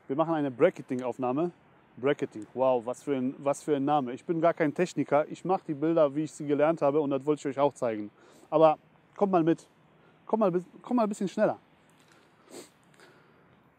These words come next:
Ich habe hier eine handelsübliche Kamera,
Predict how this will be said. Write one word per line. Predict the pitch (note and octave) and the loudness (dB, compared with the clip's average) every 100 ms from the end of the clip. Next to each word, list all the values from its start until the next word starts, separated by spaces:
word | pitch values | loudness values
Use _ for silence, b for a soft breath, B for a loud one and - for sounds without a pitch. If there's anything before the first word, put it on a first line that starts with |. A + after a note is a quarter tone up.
| _ B B B B - - - _ _ _ _ - _ - _ _ _ - | _ B B B B -20 -20 -20 _ _ _ _ -20 _ -20 _ _ _ -20
Ich | - | -6
habe | F#3+ F#3 | -4 -4
hier | E3 G3 F#3+ F#3 - _ _ _ _ | -4 0 0 0 -6 _ _ _ _
eine | - D#3 D3+ D3+ - _ - | -4 0 0 -2 -12 _ -2
handelsübliche | F#3 F#3+ E3+ A3 F#3+ F#3+ D#3+ | 2 2 0 -6 -6 -6 -4
Kamera, | - G3 A3 A#3 | -2 0 2 2